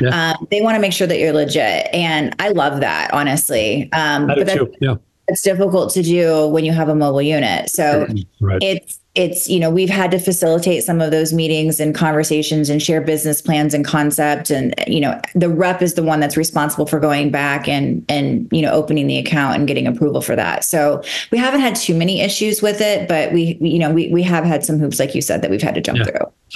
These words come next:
Speaker 1: What's the, um, are, are you s-, finding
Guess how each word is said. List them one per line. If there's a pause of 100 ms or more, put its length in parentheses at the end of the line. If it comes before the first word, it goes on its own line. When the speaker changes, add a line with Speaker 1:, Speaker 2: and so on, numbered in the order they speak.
(220)
Speaker 1:
What's
the,
um,
are,
are
you
s-,
finding